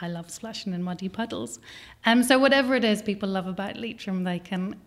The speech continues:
carry that with them on the parade. We've also got, amazingly, we've got this, um, the educator and entertainer Eileen O'Toole leading the parade,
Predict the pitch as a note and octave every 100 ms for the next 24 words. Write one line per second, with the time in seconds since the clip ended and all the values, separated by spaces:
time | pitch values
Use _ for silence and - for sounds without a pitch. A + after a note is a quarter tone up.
0 | - - G#3+ G#3 G3 A3 - A3+ G#3+ -
1 | F#3+ F3+ F3+ F3+ G#3+ G3+ G#3+ G#3+ - -
2 | - - - - - A#3 C4 C4+ C4 A3
3 | A3 G3+ - - A3+ A3 A3 G#3+ G3+ G3+
4 | G3+ G3+ A3+ - - G#3 - - - _
5 | - G3+ F#3+ F#3+ F#3+ F#3+ A3 D4 - -
6 | G3 G3 G3 B3+ G#3+ - A3 A3 A3 G#3
7 | A3 A3 G3+ G#3+ A3 G#3+ - A3 A3+ A3+
8 | G#3+ A3 A3 G#3+ G#3 G3+ - B3 B3 A#3+
9 | A#3 A#3 A3 G#3+ G#3+ A3+ B3